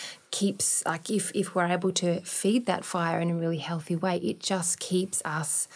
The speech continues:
warm and toasty, keeps us feeling, um, lit up, um, you know, totally happy and thriving, right? Um, when that fire gets out of hand, if, if that, that kidney energy, so if you can imagine the kidney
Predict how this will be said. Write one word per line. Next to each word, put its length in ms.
warm 220
and 100
toasty, 600
keeps 380
us 200
feeling, 480
um, 440
lit 280
up, 320
um, 380
you 100
know, 160
totally 460
happy 440
and 120
thriving, 680
right? 320
Um, 420
when 520
that 160
fire 300
gets 200
out 140
of 80
hand, 720
if, 400
if 380
that, 280
that 260
kidney 400
energy, 340
so 140
if 160
you 80
can 160
imagine 560
the 320
kidney 500